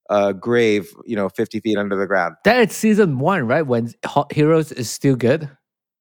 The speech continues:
Speaker 1: It might, it might have been season one. That was the only season that was good.
Speaker 2: Yes.
Speaker 1: When Sylar wasn't, like, you know, going crazy and everybody, anyway.
Speaker 2: Yeah. But yes, tweet at us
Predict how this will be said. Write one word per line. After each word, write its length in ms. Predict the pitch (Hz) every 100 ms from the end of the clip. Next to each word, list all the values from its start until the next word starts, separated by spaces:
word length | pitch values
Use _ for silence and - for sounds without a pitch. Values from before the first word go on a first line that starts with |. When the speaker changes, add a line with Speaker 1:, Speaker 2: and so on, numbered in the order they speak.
| -
Speaker 1:
It 120 | 139
might, 240 | 160 180 -
it 120 | 156
might 220 | 160 165
have 80 | 165
been 80 | 135
season 320 | 156 135 131
one. 140 | 101
That 120 | 117
was 140 | 160 147
the 120 | 143
only 300 | 139 143 139
season 340 | - 131 117
that 120 | 113 107
was 160 | 98
good. 280 | 104 90 80 _ -
Speaker 2:
Yes. 380 | 113 - - - _ _ _ _ -
Speaker 1:
When 240 | 127 117
Sylar 800 | - 131 127 131 123 120 113 - _ _
wasn't, 380 | 107 117 110 101
like, 340 | 104 107 - _ _ _ _
you 100 | 104
know, 320 | 104 90 87 - -
going 240 | 101 90
crazy 400 | - 113 113 104
and 100 | 98
everybody, 360 | 98 98 98 95 87 - - 117
anyway. 380 | 117 87 80 - _
Speaker 2:
Yeah. 200 | 120 98 - _ _ _
But 180 | - 156
yes, 300 | 170 123 -
tweet 180 | - 208
at 200 | 165 156
us 300 | 160 151